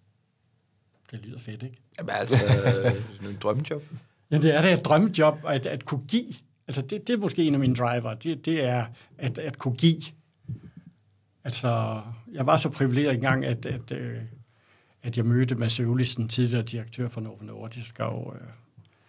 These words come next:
Speaker 1: og vi sad faktisk i en hel time og talte om, om det vigtigste i ledelse, det er at give. Fordi du ved, du som, som leder, der,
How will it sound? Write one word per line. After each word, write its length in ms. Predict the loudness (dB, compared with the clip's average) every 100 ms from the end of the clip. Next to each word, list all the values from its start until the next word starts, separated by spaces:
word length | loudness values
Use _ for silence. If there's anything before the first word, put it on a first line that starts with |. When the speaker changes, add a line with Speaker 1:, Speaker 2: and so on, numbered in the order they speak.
| _
Speaker 1:
og 100 | 0
vi 60 |
sad 260 | 4 4 4
faktisk 440 | 2 0 -2 -8
i 80 | -8 -10
en 120 | -14 -6
hel 180 | -6
time 360 | 0 0 0 -2
og 60 | 0
talte 260 | -2 0
om, 240 | -2 -4 -8 -10 _ _ _ _ _
om 120 | -14
det 180 | -12 -4
vigtigste 400 | -4 -4 -8 -2
i 60 | 0
ledelse, 540 | 2 4 4 2 -4 -10 -12
det 120 | -2 0
er 60 |
at 160 | -2 0
give. 380 | 2 4 2 0 -4 _ _ _ _ _ _ _ _ _ _
Fordi 300 | -6 -2 -2
du 140 | 2 2
ved, 260 | 4 2 0
du 140 | -8
som, 380 | -2 2 2 0 -6
som 280 | -2 -2
leder, 320 | 0 2 2 0
der, 260 | 0 -2